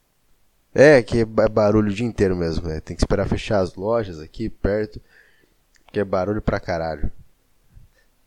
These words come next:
Ah, aí que tá, meu pacote de bolacha, daí? Não sabia que tem embaixo da cama.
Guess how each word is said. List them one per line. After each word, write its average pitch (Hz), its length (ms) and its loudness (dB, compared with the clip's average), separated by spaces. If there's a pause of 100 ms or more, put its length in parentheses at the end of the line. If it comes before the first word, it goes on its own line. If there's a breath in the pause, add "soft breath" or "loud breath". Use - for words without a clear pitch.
(720)
Ah, 196 180 4
aí 185 180 6
que - 100 -6
tá, 147 320 4
meu 104 140 -2
pacote 104 340 2
de 98 60 -6
bolacha, 101 500 -2
daí? 135 360 0 (500)
Não 117 100 -14
sabia 110 300 -2
que 101 40 -4
tem 90 140 0
embaixo 87 240 2
da 87 100 -12
cama. 90 340 -16